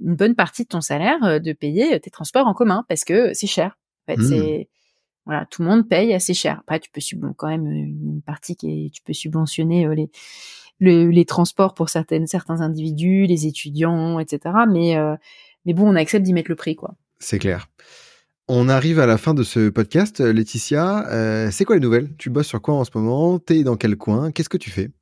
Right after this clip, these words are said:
Speaker 1: Alors là, je suis à Paris. Je vais faire une, une intervention, une, une masterclass, euh, sur, euh, la, la diversité et l'inclusion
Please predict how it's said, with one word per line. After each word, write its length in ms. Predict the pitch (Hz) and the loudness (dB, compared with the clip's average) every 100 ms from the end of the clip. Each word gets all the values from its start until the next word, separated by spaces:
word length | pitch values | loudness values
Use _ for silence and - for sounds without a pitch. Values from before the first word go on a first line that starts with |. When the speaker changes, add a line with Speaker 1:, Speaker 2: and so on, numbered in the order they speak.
| _ _ - 381 | _ _ -4 0
Speaker 1:
Alors 160 | 330 233 | 2 2
là, 100 | 311 | 0
je 60 | |
suis 140 | - 254 | 0 0
à 80 | 202 | 0
Paris. 640 | 175 165 240 330 349 349 | -2 -2 2 4 4 2
Je 120 | 226 | 2
vais 340 | 185 185 185 185 | 0 0 0 0
faire 240 | 202 196 | -2 -2
une, 140 | 160 156 | -4 -2
une 200 | 156 226 | -2 -2
intervention, 460 | 294 240 202 247 | -2 -2 -2 0
une, 120 | 214 | 0
une 260 | 160 160 170 | 0 -2 0
masterclass, 800 | 220 302 247 - 208 240 - - | 0 0 -2 0 2 2 0 -2
euh, 120 | 170 | -2
sur, 380 | 160 - - 180 | -2 -6 -6 -4
euh, 160 | 160 151 | -2 0
la, 120 | 151 | -2
la 240 | 160 151 147 | -2 -4 -2
diversité 520 | 165 226 220 - 226 | 2 0 0 0 2
et 40 | |
l'inclusion 640 | 165 160 - 165 151 175 | 2 -2 -6 -6 -4 -2